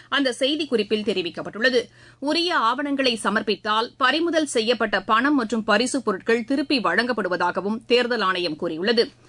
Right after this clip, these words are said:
இது தொடர்பான புகார்கள் மீது நடவடிக்கை எடுப்பதற்காக மாவட்ட அளவில் குழுக்கள் ஏற்படுத்தப்பட்டிருப்பதாகவும் தெரிவிக்கப்பட்டுள்ளது. தேர்தல் நடத்தை நெறிமுறை மீறல் குறித்த புகார்களை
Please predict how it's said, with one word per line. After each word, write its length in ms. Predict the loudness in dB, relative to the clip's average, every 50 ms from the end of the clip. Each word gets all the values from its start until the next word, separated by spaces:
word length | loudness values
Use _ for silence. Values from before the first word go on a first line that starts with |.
| -20 -20 -16 -6
இது 140 | -2 -2 0
தொடர்பான 520 | 2 2 2 2 2 2 0 0 2 0 -2
புகார்கள் 540 | -4 -4 -2 2 2 2 4 2 0 -2 0
மீது 260 | 0 0 0 0 0 2
நடவடிக்கை 540 | 2 2 2 2 2 2 0 0 0 0 2
எடுப்பதற்காக 800 | 2 2 2 0 0 -2 -2 -2 2 2 2 2 2 -2 -4 -2 -2
மாவட்ட 440 | 0 2 2 2 2 -2 -2 0 0
அளவில் 400 | 2 2 2 2 2 0 -2 0
குழுக்கள் 480 | 0 0 0 0 0 2 2 2 2 4
ஏற்படுத்தப்பட்டிருப்பதாகவும் 1160 | 2 2 2 2 0 -2 -2 -2 -4 -4 -4 -6 -4 -4 0 0 0 0 0 -2 -2 0 0 2
தெரிவிக்கப்பட்டுள்ளது. 760 | 2 0 0 0 -2 -4 -4 -8 -6 -6 -2 -2 2 2 2 2 0 _ _ _ _ -20 -20 -20 _ _ -2
தேர்தல் 460 | 0 2 2 2 0 0 0 0 2 2
நடத்தை 400 | 2 2 2 2 0 0 -2 -2 0
நெறிமுறை 480 | 2 2 2 4 4 2 2 2 2 2 2
மீறல் 380 | 0 0 2 2 2 2 2
குறித்த 260 | 0 -2 -2 0 0 -2
புகார்களை 540 | -2 -2 0 2 2 2 2 2 0 0 0